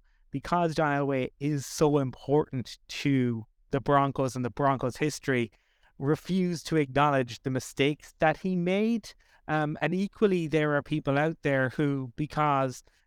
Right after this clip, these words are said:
John Elway, um, tended to ruin the dreams of, say, the Cleveland Browns and, and various other teams, refuse to ever give El-, Elway any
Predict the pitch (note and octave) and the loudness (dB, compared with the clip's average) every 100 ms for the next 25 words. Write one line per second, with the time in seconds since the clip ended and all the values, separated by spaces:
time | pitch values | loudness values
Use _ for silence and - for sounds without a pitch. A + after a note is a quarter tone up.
0 | _ D#3 C#3+ D3+ D#3+ D3+ D3 C#3 C3 _ | _ -2 0 2 0 0 0 -2 -4 _
1 | _ _ C3 C3 C3 C3+ - - D#3 C#3+ | _ _ -2 -2 -2 -6 -8 -4 -2 -4
2 | - D3 C3 D#3 D#3 D3 C#3+ - D3 D#3 | -2 -2 0 0 0 -2 -2 0 2 2
3 | D3+ C#3+ C3 C#3+ C3+ C3+ B2+ - D3 C3 | 0 -2 0 0 2 0 -4 -2 0 0
4 | - D#3+ D3 C#3+ C3+ D3 D3 D3 D3 C3+ | -2 -2 -2 -2 0 2 2 2 -2 -8
5 | C#3 - _ _ _ C3+ C#3 C#3+ C#3 D#3+ | -18 -20 _ _ _ -4 -2 -2 2 2
6 | D#3 D3 - D#3 D#3+ D3+ - D#3 C3+ B2 | 2 0 0 2 2 0 -4 -4 -6 -10
7 | _ _ - D#3 F#3 G3 - F3 E3 E3 | _ _ -8 -4 0 0 0 0 2 2
8 | D3+ C3+ C#3+ D3 D3 D#3 - - _ C#3+ | 0 2 2 2 0 -2 -10 -20 _ 2
9 | D#3 D3 C3+ C3 - D#3+ D3 C#3+ C3 | 4 4 2 -2 -2 -2 0 -2 -6